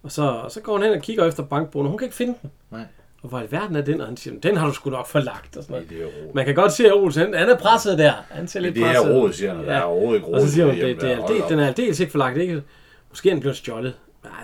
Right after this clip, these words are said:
Speaker 1: det ved jeg ikke.
Speaker 2: Nej.
Speaker 1: Nå, men, øh, måske er det William, siger han så alligevel. Prøv lige så at lokke til sådan.
Speaker 2: Ja, nu går hun
Speaker 1: Nej,
Speaker 2: i
Speaker 1: det,
Speaker 2: banken.
Speaker 1: det er William ikke, men hun går hen i banken.
Speaker 2: Og spørger.
Speaker 1: Ja, og så kan hun jo altid sige, at de, at, øh,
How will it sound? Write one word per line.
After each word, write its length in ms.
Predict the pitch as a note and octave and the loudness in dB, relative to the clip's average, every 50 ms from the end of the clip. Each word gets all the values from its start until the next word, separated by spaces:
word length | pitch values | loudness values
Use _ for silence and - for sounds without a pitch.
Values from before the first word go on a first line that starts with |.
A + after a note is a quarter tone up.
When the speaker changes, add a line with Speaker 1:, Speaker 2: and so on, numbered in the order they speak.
| - - | -8 -4
Speaker 1:
det 100 | F#3 F#3 | -2 -2
ved 140 | D#3+ C3+ B2 | -2 -2 -4
jeg 140 | - - B2 | -6 -8 -10
ikke. 160 | B2+ A#2+ A#2+ B2 | -10 -8 -8 -8
Speaker 2:
Nej. 300 | G#2+ - _ - - - - - B1+ C2+ C2+ - | -8 -10 _ -18 -20 -20 -20 -20 -20 -20 -20 -14
Speaker 1:
Nå, 220 | - - B1+ - - | -10 -10 -10 -10 -10
men, 240 | - D2 D2+ D#2 D#2+ | -10 -10 -10 -8 -8
øh, 280 | F2 - - - - - | -8 -8 -8 -10 -12 -14
måske 180 | B2+ - - D4 | -14 -4 0 4
er 40 | |
det 100 | C4+ F3 | 4 6
William, 280 | C#3 A3 B3+ A3 E3 C#3+ | 6 6 6 6 6 6
siger 180 | - - E3 E3 | 6 6 6 6
han 80 | D3 | 6
så 100 | - D#3 F#3 | 8 6 8
alligevel. 400 | D#3+ F3+ F3+ F#3 F3 D3+ C#3 F3 | 8 10 10 10 8 8 6 6
Prøv 140 | G3+ C4+ D#4+ D#4+ | 8 10 10 10
lige 140 | D#4+ D#4+ C#4+ | 10 8 6
så 120 | - - C#4+ | 10 10 10
at 140 | C#4 B3+ B3+ | 10 10 10
lokke 200 | B3+ B3+ G3+ F#3 | 8 6 6 2
til 100 | A3 G3+ | -2 -2
sådan. 240 | E3 A3+ A#3+ G3 F3+ D3+ C#3+ - E2+ G#2 B2+ | 0 0 0 0 -2 -4 -6 -8 -14 -10 -8
Speaker 2:
Ja, 60 | C#3+ | -6
nu 60 | C#3+ | 0
går 140 | D#3+ D3 B2 | 2 2 2
hun 100 | B2+ B2+ | 4 6
Speaker 1:
Nej, 80 | D#3+ | 6
Speaker 2:
i 40 | G#3+ | 8
Speaker 1:
det, 40 | - | 8
Speaker 2:
banken. 200 | G3+ B3 C4 A#3 | 8 8 10 10
Speaker 1:
det 120 | A3 G#3+ B3 C4+ | 10 10 10 6
er 60 | B3 | 6
William 240 | A#3 A3+ G#3+ E3 F3 | 6 6 6 6 6
ikke, 140 | G3+ F#3 | 4 4
men 100 | F#3 F3 D#3+ | 4 2 4
hun 160 | D3+ D3+ C#3+ | 2 2 4
går 100 | E3 D3 | 6 6
hen 180 | C#3 E3+ G3 C#3+ | 6 6 4 2
i 40 | |
banken. 460 | C#3 - G#3 A#3+ C4 A3+ F3 D#3 B2+ A#2+ - - | 4 6 6 6 6 4 0 -4 -8 -10 -10 -12
Speaker 2:
Og 120 | - G2+ - | -14 -14 -14
spørger. 360 | - - F#2 F2+ F#2 F#2 E2+ - - F3 E3+ | -8 -6 -4 -2 -2 -4 -4 -8 -8 -2 0
Speaker 1:
Ja, 100 | D3+ E3 D#3+ | 0 0 0
og 80 | C#3 | -2
så 140 | C#3 G3 G3 | 0 0 0
kan 140 | G3 G#3 G3 | 2 4 4
hun 100 | F3 E3 | 6 6
jo 60 | D#3+ | 6
altid 320 | F3+ F#3+ F#3+ - G3 F3+ D3 | 6 4 2 0 -2 -4 -4
sige, 200 | - F3 F3+ E3+ | -2 0 0 0
at 140 | C#3+ - | 0 2
de, 300 | D3 D3 D3+ D3 C3+ B2+ | 2 2 2 4 2 2
at, 220 | B2 B2 - - B2+ | 0 0 -2 -4 -6
øh, 260 | B2 A#2 A2+ A2+ A2 | -6 -6 -6 -6 -8